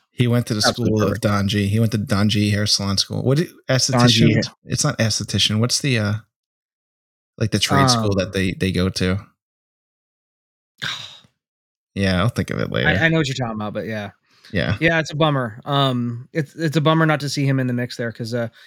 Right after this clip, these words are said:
Speaker 2: he would have been competitive.
Speaker 1: What do you think it's like working for Mike Goulian Aviation, like,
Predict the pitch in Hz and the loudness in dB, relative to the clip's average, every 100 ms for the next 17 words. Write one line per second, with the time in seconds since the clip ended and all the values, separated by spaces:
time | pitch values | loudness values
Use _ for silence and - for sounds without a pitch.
0 | _ 170 160 156 127 135 123 123 160 113 | _ 2 4 4 4 0 0 0 0 0
1 | - _ _ - - 147 269 - 349 196 | -4 _ _ -18 -2 2 2 2 0 2
2 | - 147 110 104 107 104 107 98 98 107 | 2 0 2 0 0 -2 0 0 0 0
3 | 104 101 98 92 92 98 - 95 95 92 | 2 2 2 2 2 2 2 2 0 0